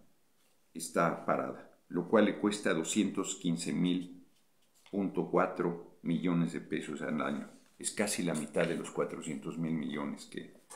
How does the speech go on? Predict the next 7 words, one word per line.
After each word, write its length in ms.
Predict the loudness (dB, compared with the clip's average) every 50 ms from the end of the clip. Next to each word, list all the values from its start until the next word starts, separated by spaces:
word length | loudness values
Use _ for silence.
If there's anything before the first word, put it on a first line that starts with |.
| -16 -12
está 280 | -10 -8 -2 -2 0
siendo 320 | 0 0 0 0 -2 -2 -2
beneficiada 880 | -4 -4 -6 -6 -8 -8 -10 -10 -6 -4 -2 -2 -2 -2 -6 -8 -12 -18 -20 -20 _ _ _ _ _ -6
la, 340 | -2 0 0 0 -2 -6 -6
las 200 | -6 -6 -4 -4
empresas 340 | -4 -6 -4 -4 -6 -8 -8
privadas. 640 | -8 -6 -4 -4 -4 -6 -8 -10 -14 -18 -20 _